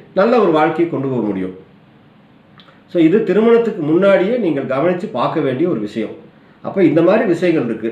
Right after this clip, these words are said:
"சார், திருமணம் ஆயிடுச்சு, இந்த மாதிரி பிரச்சனைகள் நிறைய இருக்கு சார்" அப்படின்னா உங்க ரெண்டு பேர் ஜாதகத்தையும் ஆய்வு செய்து அந்த பாவ அதிபதிகள், அந்த திருமணத்துக்குண்டான காரக கிரகங்கள் இதெல்லாம் எப்படி இருக்குன்னு பார்த்து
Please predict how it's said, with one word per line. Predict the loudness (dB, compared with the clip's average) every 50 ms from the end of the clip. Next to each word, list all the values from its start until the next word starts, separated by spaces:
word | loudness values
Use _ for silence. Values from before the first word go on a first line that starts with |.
| -6 -4
"சார், | -4 -2 -2 0
திருமணம் | 0 2 2 2 2 2 2 2
ஆயிடுச்சு, | 2 2 0 -2 -2 -4 -4
இந்த | -4 -2 -2
மாதிரி | -2 -2 -2 -4
பிரச்சனைகள் | -4 -6 -4 -2 -2 0 0 0 0
நிறைய | -2 -2 0 0 0 0
இருக்கு | 0 -4 -8 -8
சார்" | -8 -8 -8
அப்படின்னா | -8 -8 -6 -6 -6 -6 -6 -10 -14 -20 -20 _ -6
உங்க | -2 0 2
ரெண்டு | 2 2 2 2
பேர் | 4 4 4 2 2
ஜாதகத்தையும் | 0 0 0 -2 -2 -4 -4 -4 -4 -2
ஆய்வு | -2 -2 -4 -4
செய்து | -6 -8 -6 -4 -4 -4 -6 -8 -12 -18 -20 -20 _ -2
அந்த | 0 2 4 4 4 2 2
பாவ | 2 2 2 4 4 4 2 2
அதிபதிகள், | 2 0 0 -2 -2 -2 -4 -6 -8 -10 -12 -14 -8
அந்த | -6 -2 0 2 2 2 2 2 0 0 -2 -8 -8
திருமணத்துக்குண்டான | -2 0 2 4 4 4 2 2 0 -2 -4 -2 0 2 2 0 0 -2
காரக | 0 2 2 2 2 2 0 -2
கிரகங்கள் | -2 -2 -2 -2 -2 -2 -4 -6 -8 -10 -16 -20 -20 -20 _ _ -20 -20 -20 -20 -20 -20 -8 -2
இதெல்லாம் | 0 2 2 4 4 4 4 4
எப்படி | 2 2 0 0 2 2
இருக்குன்னு | 2 2 2 -2 -2 -2 -2
பார்த்து | -2 -4 -4 -4 -4